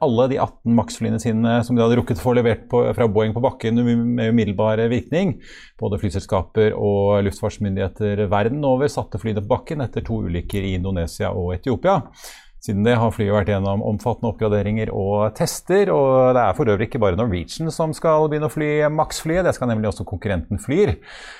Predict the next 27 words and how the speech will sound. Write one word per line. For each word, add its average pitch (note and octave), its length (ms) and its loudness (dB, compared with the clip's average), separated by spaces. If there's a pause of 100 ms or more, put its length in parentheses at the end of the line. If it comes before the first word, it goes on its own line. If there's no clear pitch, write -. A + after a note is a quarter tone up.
(140)
Men, G#2+ 380 0
eh, G#2 180 2
mens G#2 320 0
Norwegian G#2+ 640 0 (100)
melder C3 240 4
at - 140 -4
de G#2+ 100 -2
får G#2+ 320 2
såkalt, F#2 560 -4
eh, G2 240 2
Power F#2 240 2
by G2 180 2
the A#2 200 0
Hour-leie A2+ 840 4
på C3+ 320 4
flyene A#2 320 0
både B2+ 220 4
denne A#2 340 2
og A#2+ 220 4
neste C#3 240 -2
vinter, D#3+ 340 2
så - 140 -2
får - 180 -2
ikke - 320 -6
Flyr G2 240 0
det A#2+ 140 0
samme. D3 260 2